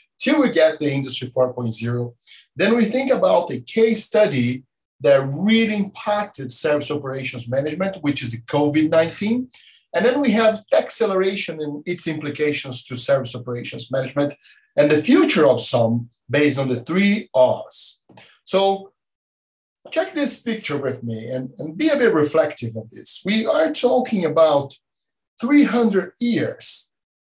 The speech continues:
that we moved from horse and traditional, um, ways of, like, move and produce to electric cars. And soon we will be with autonomous cars.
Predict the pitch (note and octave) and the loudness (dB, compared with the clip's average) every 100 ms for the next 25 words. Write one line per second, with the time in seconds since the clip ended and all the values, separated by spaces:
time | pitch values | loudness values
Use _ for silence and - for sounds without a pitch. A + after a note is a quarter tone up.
0 | _ _ _ _ _ _ _ C3+ E3+ E3+ | _ _ _ _ _ _ _ -2 -2 -2
1 | E3 F3 A#3 A#3+ A3+ - F#3 D#3 C3 A2+ | -4 -2 0 0 -2 -6 -2 -2 -2 -6
2 | - _ _ - - G#3 A3 G#3+ A3 - | -12 _ _ -10 -2 4 6 6 2 -2
3 | D3 B2 B2+ A2+ F#3 G3+ G#3 G3+ G3 G3 | -8 -10 -14 -8 -6 -6 -6 -4 -2 -4
4 | G3+ - _ _ - B2+ B2+ A#2+ A#2 - | -6 -16 _ _ -6 -2 -2 -6 -14 -20
5 | _ _ B2+ B2+ F3+ G3 F3 D3+ C3 A#2+ | _ _ -14 0 2 4 2 0 0 -2
6 | B2 A2+ - - B2 F3+ G3+ G#3+ D3+ B2+ | -4 -6 -8 -12 -2 2 4 4 0 -4
7 | A2 - A2+ D#3+ G3+ G3+ - - _ _ | -6 -12 -12 -6 -4 -4 -6 -8 _ _
8 | - G3+ A3 - D#3 D#3+ A#3+ - A#3+ - | -8 -6 -6 -6 -4 -2 -4 -4 -8 -10
9 | - - - - - _ _ _ _ C3 | -16 -20 -18 -18 -18 _ _ _ _ -8
10 | C3+ - - D#4+ G#3+ B3 D4 D4+ _ _ | 0 2 6 6 6 2 0 -6 _ _
11 | D#3 D3+ D3 D3 D3 D3 B2+ C3+ B2+ - | 2 4 4 4 6 6 4 -4 -8 -8
12 | C3 C3 C4 D#4+ C#3+ - - A2+ - - | -8 -2 -2 0 -4 -6 -10 -16 -18 -20
13 | - | -20